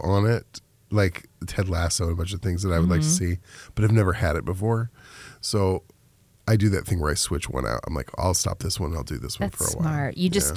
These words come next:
Speaker 2: don't say yes to everything and then forget how many
Speaker 1: No, I do that
Speaker 2: hundreds of
Speaker 1: too. This
Speaker 2: dollars
Speaker 1: is
Speaker 2: you're
Speaker 1: why
Speaker 2: paying.
Speaker 1: I have a new
Speaker 2: <laughs>
Speaker 1: system, 'cause I did plenty of that.
Speaker 2: Well, what have you been watching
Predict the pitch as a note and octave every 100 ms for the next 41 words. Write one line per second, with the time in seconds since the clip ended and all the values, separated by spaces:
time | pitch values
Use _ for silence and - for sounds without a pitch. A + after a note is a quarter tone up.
0 | F3 F3 C#3+ - - - E3+ E3 C#3 -
1 | - D3+ D#3+ E3+ E3+ E3 D#3 D#3 D#3+ E3
2 | C#3+ - D#3+ D#3 D#3 B2 A#2 A#2 A#2+ B2
3 | A#2+ C3+ B2 A2 - - A#2 G2+ - C3
4 | B2 A#2+ A#2 A#2 A#2 G#2 G2+ G#2 A2 A#2
5 | - - - - D4 A#2+ G2+ - - -
6 | - A#2 A#2 A#2 G#2+ - - - - -
7 | - F#4+ G4 G#4+ F#4+ G4+ F4+ C4+ A3 A3+
8 | B3+ A3+